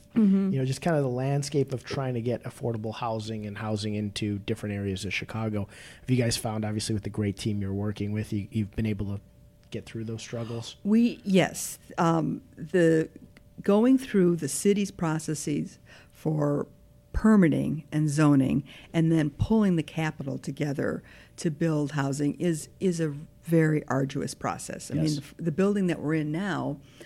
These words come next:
Speaker 1: we, uh, made a decision as a board in two thousand eight, we're going to develop a property, and then the wheels fell off with the economy, but we kinda kept at it, and we have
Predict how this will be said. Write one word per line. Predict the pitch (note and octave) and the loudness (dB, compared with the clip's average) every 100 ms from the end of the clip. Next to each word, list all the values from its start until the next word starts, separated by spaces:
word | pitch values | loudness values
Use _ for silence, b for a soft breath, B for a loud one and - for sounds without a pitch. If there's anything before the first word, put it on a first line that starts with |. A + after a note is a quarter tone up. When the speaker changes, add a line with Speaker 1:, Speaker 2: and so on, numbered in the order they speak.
| B B B | B B B
Speaker 1:
we, | D#3+ E3+ F3+ F3 - - | 0 2 2 0 -4 -8
uh, | - C#3+ | -6 -2
made | D3 D#3 | 0 2
a | D#3+ | 0
decision | D#3 - E3+ D3+ E3 D3 C#3+ - - _ - - - - | -2 -2 -2 0 -4 -4 -8 -16 -20 _ -20 -20 -20 -6
as | - E3+ E3+ | -2 0 -2
a | |
board | D3+ F3 F3 E3 D#3 | -2 0 2 2 2
in | D3+ | 0
two | - F3 | -2 -4
thousand | E3+ D#3 D#3+ E3 | -2 -4 -2 -2
eight, | E3+ | -2
we're | D#3 | -4
going | E3 D#3 | -4 -4
to | D3+ | -4
develop | D3+ D3+ - | -4 -6 -8
a | |
property, | F3+ F#3 F#3+ E3+ D#3 D3+ - B B B | -6 -4 -4 -4 -4 -4 -8 B B B
and | D#3+ D#3 | -2 2
then | D#3 D#3 - - | 2 0 -4 -6
the | D#3 | -2
wheels | E3+ G3 F#3 | 0 0 0
fell | F3 D3 | -4 -2
off | D3 D3 - | -2 -4 -6
with | D3 | -6
the | D3 | -6
economy, | - F#3+ F#3+ C#3+ - D3+ - B B - | -4 -4 -2 -2 -2 -4 -4 B B -6
but | D3+ D3 - | -4 -4 -8
we | D3+ | -10
kinda | D#3+ D3+ D3 - - - | -6 -6 -6 -8 -16 -8
kept | E3 D3 | -6 -4
at | D#3 D3+ | -2 -2
it, | C#3+ | -2
and | - | -2
we | D3 | -2
have | D3+ C#3 | -2 -4